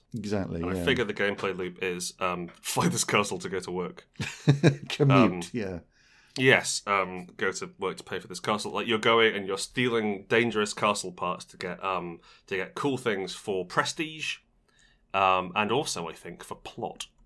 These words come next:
Speaker 1: Mm-hmm.
Speaker 2: Because people care about other people. That is, that is the standard role-playing thing. So each room,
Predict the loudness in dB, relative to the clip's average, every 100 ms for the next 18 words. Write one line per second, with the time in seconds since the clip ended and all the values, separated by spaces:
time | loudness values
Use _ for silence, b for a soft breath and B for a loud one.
0 | 0 0 0 -2 -4 -8 _ _ _ B
1 | B B B -6 -4 -4 -6 -6 -6 -2
2 | 0 0 0 -2 -4 -12 -14 -10 -6 -6
3 | -4 -6 -6 -10 -4 -2 0 -4 -6 -8
4 | -6 -8 -8 -12 -18 -16 -16 -16 -20 _
5 | -6 0 2 2 0 -8 _ -6 -6 -6
6 | -4 -4 -6 -8